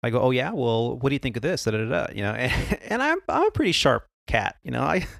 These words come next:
I can hold my own most of the time. And I found that when you push back a little bit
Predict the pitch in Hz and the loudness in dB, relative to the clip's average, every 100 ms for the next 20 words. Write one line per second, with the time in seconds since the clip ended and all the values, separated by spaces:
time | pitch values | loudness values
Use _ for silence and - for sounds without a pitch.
0 | - - - 185 127 120 98 95 95 104 | -20 -20 -2 2 4 4 0 -2 -4 -6
1 | - 120 113 - 98 - 101 107 - - | -6 -2 -2 -2 -8 -6 -6 -6 -8 -18
2 | - - - - 147 147 - - 160 - | -18 -20 -6 0 0 0 -2 0 0 0
3 | 262 247 139 139 143 - 196 - 101 143 | -2 0 2 0 -2 -2 -4 -2 -2 0
4 | 120 107 107 107 | -2 -2 -2 -2